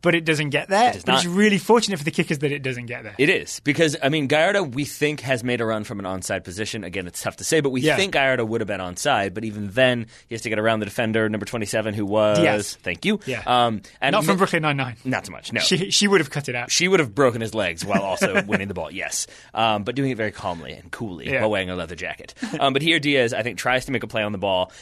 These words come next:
Speaker 2: and if Gallardo collects it, I think Diaz can get goal side, slow the run down, or, you know, make the professional foul. But because Diaz goes for the slide tackle,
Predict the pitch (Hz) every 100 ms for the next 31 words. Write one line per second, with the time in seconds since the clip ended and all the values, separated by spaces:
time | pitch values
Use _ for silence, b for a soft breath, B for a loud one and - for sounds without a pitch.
0 | B 104 107 - 123 117 107 127 160 -
1 | 196 - _ _ - 113 110 113 110 -
2 | 101 117 101 117 113 113 104 98 - -
3 | 127 120 113 107 107 104 101 - 139 135
4 | 143 123 123 - 117 117 120 - 101 117
5 | 95 87 _ _ _ _ _ _ 127 120
6 | 113 139 139 123 123 110 120 107 110 101
7 | 165 170 131 139 123 131 117